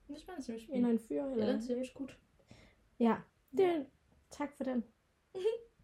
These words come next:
Speaker 1: Ja. Det er meget hyggeligt.
Speaker 2: Ja.
Speaker 1: Og det kan man virkelig få mange timer til at gå med.
Speaker 2: Det kan man.
Speaker 1: Ja.
Speaker 2: Og man kan jo rigtig sådan...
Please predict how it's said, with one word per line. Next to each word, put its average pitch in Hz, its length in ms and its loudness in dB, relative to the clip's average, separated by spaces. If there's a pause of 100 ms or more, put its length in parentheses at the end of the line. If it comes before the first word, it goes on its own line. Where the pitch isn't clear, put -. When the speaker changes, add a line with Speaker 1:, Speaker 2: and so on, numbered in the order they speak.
(500)
Speaker 1:
Ja. 254 160 -4 (720)
Det 330 60 -2
er 285 40 2
meget 202 260 2
hyggeligt. - 380 -12 (340)
Speaker 2:
Ja. 202 200 0
Speaker 1:
Og 208 60 -4
det 254 60 2
kan 254 100 2
man 220 160 -2
virkelig 226 340 -4 (420)
få - 120 -8
mange 190 240 0
timer 180 260 -6
til - 100 -14
at - 60 -14
gå - 160 -12
med. - 120 -14 (180)
Speaker 2:
Det 392 220 10
kan 233 200 10
man. 214 240 8 (200)
Speaker 1:
Ja. - 100 -8 (520)
Speaker 2:
Og 220 100 6
man 214 160 8
kan 208 120 2
jo 180 80 2
rigtig 214 280 2
sådan... 190 320 -2